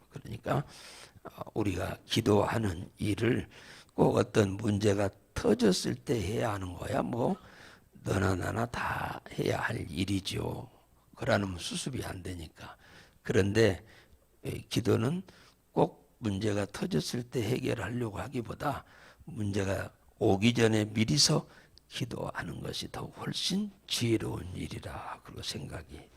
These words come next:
됩니다. 아, 주님은 이미 우리에게 필요한 모든 걸 준비해 놓고 예비해 놨지요. 그걸 때를 따라 우리에게 주시기 위해서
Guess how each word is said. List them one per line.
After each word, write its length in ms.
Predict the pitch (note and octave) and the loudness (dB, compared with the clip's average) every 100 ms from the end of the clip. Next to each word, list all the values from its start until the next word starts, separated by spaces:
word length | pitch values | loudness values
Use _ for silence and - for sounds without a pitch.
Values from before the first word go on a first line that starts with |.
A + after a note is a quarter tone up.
| - | -6
됩니다. 600 | G2+ E2 - - - - - - - _ | -4 -4 -8 -12 -10 -10 -12 -20 -20 _
아, 200 | - - - - - - - - | -18 -18 -20 -20 -20 -20 -20 -6
주님은 640 | - A#2 A#2 G#2 G#2 - - | 0 4 4 4 2 0 0
이미 420 | G#2+ G#2+ F#2+ F#2 - | 4 6 4 2 0
우리에게 640 | A2 G#2+ G2+ F#2 - - - - | -2 2 2 2 -2 -6 -12 -16
필요한 500 | - - E3+ A#2+ - | -4 2 4 4 2
모든 400 | - - - G#2+ | -8 -6 -2 0
걸 280 | A#2 D3 E3 - | 4 4 4 -4
준비해 500 | - G#2+ G2 G#2 F#2+ | -2 -2 0 0 -2
놓고 640 | - - - C3 G3 - - - - - | -4 -10 -2 2 2 0 -12 -20 -12 2
예비해 440 | G#2 G#2 G#2+ F#2+ | 6 8 8 4
놨지요. 640 | F2 F#2+ - - - - - - - - _ | 2 -6 -8 -8 -10 -10 -16 -20 -20 -20 _
그걸 460 | - - A#2+ B2+ - _ _ - | -10 -4 0 0 -2 _ _ 2
때를 260 | D#3 D3 | 4 4
따라 380 | - - - - - | -2 -6 -6 -6 -4
우리에게 640 | G#2+ G2 E2+ E2 A#2+ B2+ - - | -2 0 -2 -2 0 -2 -4 -16
주시기 600 | - B2 - A#2+ A2+ F#2+ | -6 -2 0 0 0 0
위해서 440 | G#2 F#2+ - E3 | 2 2 4 4